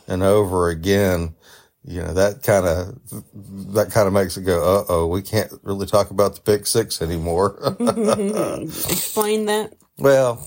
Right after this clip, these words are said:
Speaker 1: it was one of those ones where very last second of the play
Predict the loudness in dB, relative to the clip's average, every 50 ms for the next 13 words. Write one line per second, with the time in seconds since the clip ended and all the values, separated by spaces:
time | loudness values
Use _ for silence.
0 | -4 -2 -2 -2 0 -4 -4 -2 0 0 2 2 2 2 2 0 0 0 0 0
1 | -2 -4 -4 -2 -2 0 -2 -2 -6 -12 _ -20 _ _ _ _ _ _ _ _
2 | -20 _ _ -14 -4 0 2 2 2 2 2 4 4 4 4 2 0 -2 0 0
3 | 0 0 0 -4 -4 -4 -4 -6 -8 -10 -12 -10 -4 0 2 2 2 2 0 -2
4 | -6